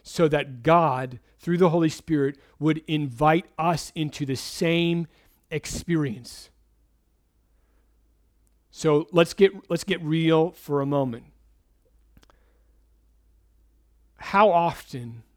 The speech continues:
in our lives, just, just in, in terms of sheer time spent, how often do we pursue knowing Christ by,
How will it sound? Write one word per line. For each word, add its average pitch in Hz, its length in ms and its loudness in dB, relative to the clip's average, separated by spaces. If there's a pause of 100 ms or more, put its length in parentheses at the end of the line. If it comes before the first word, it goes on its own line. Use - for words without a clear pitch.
(680)
in 151 140 0
our 165 180 6
lives, 143 480 4
just, - 260 -6
just - 240 -8
in, 160 160 -6
in 170 160 -8
terms 180 260 -6
of 156 60 -4
sheer 175 640 -2 (140)
time 143 640 -6
spent, - 640 -14 (320)
how 185 260 2
often 156 520 0
do 135 200 -4
we 147 180 -4
pursue 117 800 -10 (1080)
knowing 147 560 0
Christ 120 640 -12
by, 127 260 -2